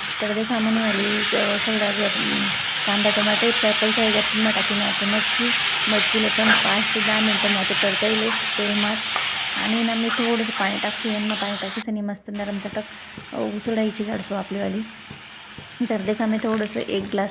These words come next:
ना आणमान पाणी टाक दिलं, पाणी टाकीस आणि आता मी झाकण झाके दिसू, कारण पाणी टाकल्यामुळे ना आपली मटकीनी जी उसळ आहे ना ती एकदम मऊसूत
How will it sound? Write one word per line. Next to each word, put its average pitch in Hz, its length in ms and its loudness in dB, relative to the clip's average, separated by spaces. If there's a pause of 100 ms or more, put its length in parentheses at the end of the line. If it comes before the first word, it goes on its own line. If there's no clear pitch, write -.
ना 214 80 -4
आणमान 202 300 -4
पाणी 208 340 -4
टाक 208 220 -6
दिलं, 214 240 -4 (520)
पाणी 208 180 -2
टाकीस 208 340 -4
आणि 226 200 0 (320)
आता 220 240 -4
मी 233 320 0
झाकण 220 360 -2
झाके 208 260 0
दिसू, 214 260 -6 (880)
कारण 214 220 -2
पाणी 226 240 -2
टाकल्यामुळे 226 520 0
ना 233 200 -2
आपली 220 180 -2
मटकीनी 220 440 0
जी 226 80 2
उसळ 233 200 -2
आहे 233 100 -2
ना 226 120 -2
ती 226 100 -2
एकदम 214 240 -4
मऊसूत 226 400 -2